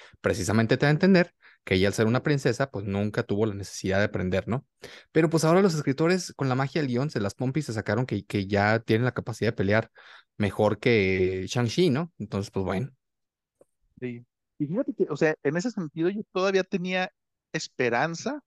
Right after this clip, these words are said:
Speaker 2: de que el personaje de Lupita Nyong'o pudiera ser la nueva Black Panther, ¿no?
Speaker 1: La otro Power Ranger.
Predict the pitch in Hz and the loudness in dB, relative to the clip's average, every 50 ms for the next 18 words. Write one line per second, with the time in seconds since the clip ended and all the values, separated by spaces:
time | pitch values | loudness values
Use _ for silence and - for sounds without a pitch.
0 | _ _ _ _ _ _ _ _ _ _ _ _ _ 120 113 127 123 113 - _ | _ _ _ _ _ _ _ _ _ _ _ _ _ -4 -2 0 0 0 -2 _
1 | - 127 120 110 - 123 113 - 127 123 123 123 127 - - 156 156 160 156 147 | -4 -4 -2 -2 -2 -4 -4 -4 -4 -2 -2 -2 -2 -2 -2 0 2 2 2 2
2 | 131 131 117 110 107 - 143 - - 143 143 147 143 139 135 135 135 156 156 - | 2 0 -2 -2 -8 -12 -14 -6 -6 -6 -4 -4 -4 -6 -6 -6 -6 -8 -10 -10
3 | - 120 113 110 110 117 120 120 120 127 - - 113 110 110 117 _ _ _ _ | -12 -12 -10 -6 -2 0 0 0 0 -2 -4 -4 -4 -4 -4 -6 _ _ _ _
4 | _ _ _ _ _ _ _ _ _ _ _ _ _ _ _ _ _ - 131 127 | _ _ _ _ _ _ _ _ _ _ _ _ _ _ _ _ _ -2 -2 -2
5 | 123 127 123 117 113 120 117 113 120 117 - _ _ - 139 147 147 - - 113 | -2 -2 -4 -4 -2 -2 -2 -2 -4 -6 -6 _ _ -4 -4 -4 -4 -6 -8 -8
6 | 98 101 117 139 170 - _ _ _ - 117 107 110 - 135 131 - 123 120 123 | -8 -6 -6 -8 -8 -8 _ _ _ 2 2 2 4 2 2 4 4 4 6 6
7 | 123 123 123 123 123 131 131 131 | 6 6 6 6 4 4 2 0